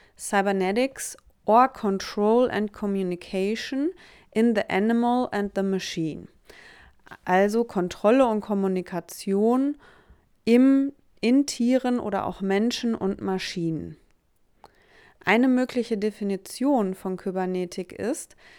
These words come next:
dass es ein interdisziplinärer Ansatz ist, der Rückkopplungsprozesse und Zirkularität von Systemen in Technik, Natur und Gesellschaft untersucht.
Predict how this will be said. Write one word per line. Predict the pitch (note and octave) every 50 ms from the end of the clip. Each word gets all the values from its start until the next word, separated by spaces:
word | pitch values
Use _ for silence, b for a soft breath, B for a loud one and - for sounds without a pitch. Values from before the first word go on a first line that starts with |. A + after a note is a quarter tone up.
| B B B B B B
dass | G3 G#3 G3+ -
es | A3 - -
ein | - G3+ G3 G3 G3+ -
interdisziplinärer | - - C#4 D4 - C#4 A#3+ A#3+ A#3 A#3 - - A3+ - - G#3+ G#3 G3+ G3+ G3+ G3 F3+ E3+ -
Ansatz | - F#3 G3+ A3 A3+ A#3+ B3 B3 -
ist, | - - C4+ D#4 - - - -
der | F#3+ F#3 F3+ F3+
Rückkopplungsprozesse | A3 A#3+ - - B3+ A3+ A#3 - A#3 A#3 A#3 - - - A#3 A#3 - - - A3+ A3+ - - G3+
und | - G3+ G3
Zirkularität | - - G3+ F#3+ - - F#3 F3 F3 E3+ E3+ E3+ E3+ - - - G3 G3 A3+ C4 - - _ b b b b b b b b
von | b - G3 F#3+ F#3+
Systemen | F#3 F#3+ F#3 - - - - A3+ A#3 A#3+ A#3+ A3+
in | - F#3+ F#3 F3+
Technik, | - - A3 A#3+ A#3+ - - C4 B3+ B3 -
Natur | G3+ F#3+ F3+ F3+ - - - G#3 G#3+ A3+ A#3 A#3+ A#3 -
und | - F#3+ F#3+ G#3 G3+ - -
Gesellschaft | - G3 F3+ E3+ D#3+ D#3+ E3 - - E3+ D#3+ - -
untersucht. | - E3 D#3 - - D#3 D#3+ F3 - - - - - -